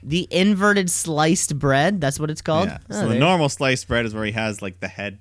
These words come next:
Speaker 2: the other way, but, yeah, this time he, I never, I'd never seen it done that way before, which was very, yeah, cool move.
Speaker 1: Yeah, no, I didn't, I, I don't think, I don't think I've ever seen that, uh, that
Speaker 2: Yeah,
Speaker 1: ever, and it
Speaker 2: so
Speaker 1: was pretty cool.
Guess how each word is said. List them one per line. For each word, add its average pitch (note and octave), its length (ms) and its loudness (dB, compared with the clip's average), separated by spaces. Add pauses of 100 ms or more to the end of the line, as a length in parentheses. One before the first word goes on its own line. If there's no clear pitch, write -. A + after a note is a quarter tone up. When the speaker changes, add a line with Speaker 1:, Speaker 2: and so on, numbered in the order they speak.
(160)
Speaker 2:
the F#2+ 160 -6
other A2 240 -6
way, G#2+ 300 -6
but, G2 160 -12 (120)
yeah, D#2 180 -14
this F2+ 160 -12
time E2+ 260 -14
he, D#2 220 -16 (120)
I E2 120 -12
never, A2+ 280 -4
I'd A2+ 160 0
never C3+ 180 0
seen C3 200 -4
it A#2 80 -4
done A#2 160 -4
that G#2 160 -4
way F#2+ 140 -6
before, F2 400 -12
which - 160 -20
was D2 100 -16
very, F2 280 -10 (580)
yeah, A#1 180 -14
cool F#2+ 180 -8
move. E2+ 200 -12 (240)
Speaker 1:
Yeah, E3 380 0
no, F3 140 2
I D#3+ 140 4
didn't, G3 220 0
I, D#3 280 2
I - 20 4
don't E3+ 160 0
think, C3 120 -4
I C#3 120 0
don't D3 80 -2
think C#3 160 -4
I've B2+ 80 -4
ever A2+ 160 -6
seen A2 280 -8
that, A2 200 -8
uh, G#2+ 300 -12 (960)
that F3 180 2
Speaker 2:
Yeah, - 80 0
Speaker 1:
ever, C#4 220 4
and C3+ 100 0
it D#3 60 -2
Speaker 2:
so F3 80 4
Speaker 1:
was F#3 100 2
pretty G#3 200 0
cool. D#3 360 2